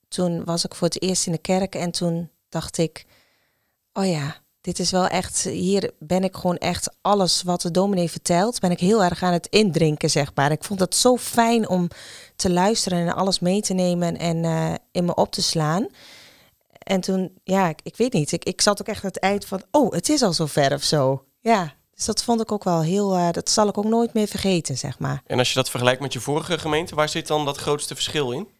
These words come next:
Speaker 1: Ehm, ja, ook wel een beetje meer de, ja, misschien ook het, wat je meeneemt naar huis, de, dat wat, dat het wat praktischer is, dat je er wat mee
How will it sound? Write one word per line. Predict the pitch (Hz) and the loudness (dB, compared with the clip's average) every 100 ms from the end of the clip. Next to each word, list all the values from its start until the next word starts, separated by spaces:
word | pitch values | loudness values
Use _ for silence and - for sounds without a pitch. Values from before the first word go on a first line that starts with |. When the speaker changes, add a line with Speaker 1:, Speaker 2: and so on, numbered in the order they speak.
| _ _ _ _ _ _ _ | _ _ _ _ _ _ _
Speaker 1:
Ehm, | - 214 208 202 196 196 196 190 - _ | -4 0 0 0 0 0 -2 -6 -12 _
ja, | 226 190 | 0 2
ook | - 233 | 2 2
wel | 214 | 2
een | 190 | 2
beetje | 180 175 - 180 | 2 0 0 0
meer | 180 180 | 2 2
de, | 175 170 165 160 160 165 - _ _ _ _ | 2 2 2 2 0 -4 -10 _ _ _ _
ja, | 202 175 | -4 -2
misschien | 170 - 285 | 0 0 -2
ook | - 180 - | 0 0 -2
het, | 165 - - - - _ _ _ _ - - - - - _ _ | -6 -2 -4 -4 -10 _ _ _ _ -20 -20 -20 -20 -20 _ _
wat | - 185 | -2 0
je | - | 2
meeneemt | 185 190 165 | 2 2 2
naar | 151 | 0
huis, | 165 202 262 - | 2 2 2 0
de, | 214 190 | -2 -4
dat | 170 - | -4 -6
wat, | - 185 180 - | -4 -2 -2 -8
dat | - 170 | -8 -6
het | 175 | -2
wat | 175 170 | -2 -2
praktischer | - 220 - - 214 | -4 -4 -2 -2 -2
is, | - 214 - - - | -2 0 0 -2 -4
dat | - 185 - | -4 -4 -2
je | |
er | 185 | -2
wat | 170 165 | -2 -2
mee | 175 170 165 | 0 0 -2